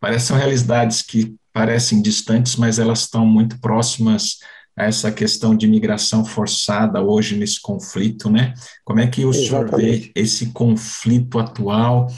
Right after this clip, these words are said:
Speaker 1: e o impacto disso na igreja, na, na, nos nossos irmãos menonitas especialmente?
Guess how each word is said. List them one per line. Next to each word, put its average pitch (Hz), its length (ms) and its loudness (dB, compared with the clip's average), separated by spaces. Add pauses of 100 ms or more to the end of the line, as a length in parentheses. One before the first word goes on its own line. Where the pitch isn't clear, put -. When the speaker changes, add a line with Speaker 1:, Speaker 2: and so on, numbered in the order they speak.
(400)
Speaker 1:
e 110 40 0
o 110 60 6
impacto 113 560 0
disso 110 560 0
na 110 240 6
igreja, 104 960 0 (240)
na, 101 460 -2
na, 101 260 -4
nos 101 220 -4
nossos 107 300 -2
irmãos 104 340 0
menonitas 98 640 -2
especialmente? - 1000 -6